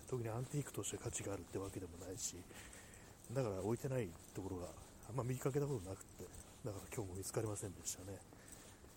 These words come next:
はい。なんかネットでね、ネットで買うって手もあるんですけども、なんか面白くないなと、ちょっと出会いっぽいものが欲しいなと思っ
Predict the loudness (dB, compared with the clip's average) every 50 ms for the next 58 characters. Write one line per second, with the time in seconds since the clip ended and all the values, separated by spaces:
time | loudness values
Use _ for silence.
0 | -16 -16 -16 -16 -16 -16 -16 -14 -14 -16 -16 -14 -14 -14 -14 -14 -14 -14 -12 -12
1 | -12 -10 -10 -12 -12 -12 -14 -14 -14 -14 -14 -14 -14 -12 -12 -12 -12 -14 -14 -12
2 | -12 -12 -12 -12 -14 -14 -16 -16 -8 -4 0 2 2 4 4 4 2 2 2 4
3 | 4 6 6 6 6 4 2 -2 -10 -12 -12 -10 -6 -2 0 0 2 4 4 4
4 | 6 6 4 4 4 2 2 2 2 2 2 2 2 2 0 -2 -4 -6 -4 -4
5 | -4 -4 -6 -8 -8 -10 -10 -12 -12 -12 -12 -14 -14 -4 -2 0 0 2 2 4
6 | 6 6 6 6 6 4 0 -2 -4 -6 -8 -10 -10 -10 -10 -4 -2 -2 2 6
7 | 8 10 10 10 10 8 6 6 8 8 8 8 4 -2 -4 -4 -4 -2 -2 -2
8 | -2 -2 -4 -6 -6 -6